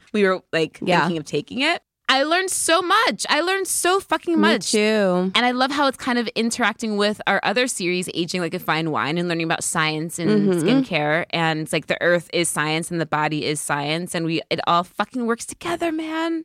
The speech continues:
Speaker 2: Yes. I also think that salts are the easiest to understand. It's, like, pretty cut and dry compared to some of the other things we talked about.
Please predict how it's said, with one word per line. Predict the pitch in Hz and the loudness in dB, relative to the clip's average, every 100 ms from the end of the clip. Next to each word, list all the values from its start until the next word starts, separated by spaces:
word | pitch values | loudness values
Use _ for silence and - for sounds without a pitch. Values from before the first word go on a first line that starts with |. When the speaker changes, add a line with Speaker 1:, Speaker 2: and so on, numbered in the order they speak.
| - | -4
Speaker 2:
Yes. | 208 208 190 - 233 | 0 2 0 0 2
I | |
also | 254 294 330 | 2 2 0
think | 302 277 | 2 0
that | 226 - | -2 -2
salts | 208 196 - - | 0 0 0 -2
are | 202 | 0
the | 196 - | 0 -2
easiest | 190 196 190 - | -2 0 0 0
to | 180 | 0
understand. | 175 170 - 160 - - 180 - - | 0 0 -2 -2 -2 -4 -6 -6 -4
It's, | 180 175 | -2 -2
like, | 170 - - _ _ _ _ _ _ _ | -4 -8 -20 _ _ _ _ _ _ _
pretty | 247 214 | 0 0
cut | - 208 | -2 0
and | 190 185 | 2 4
dry | 170 170 214 311 - | 2 2 0 -2 -6
compared | - 202 185 175 | -4 0 0 0
to | 185 | -2
some | 185 | 0
of | 175 | 2
the | 170 | 2
other | 175 | 0
things | 180 180 180 | 2 0 0
we | 175 | 0
talked | 165 165 226 | -2 -2 0
about. | 262 294 | 0 0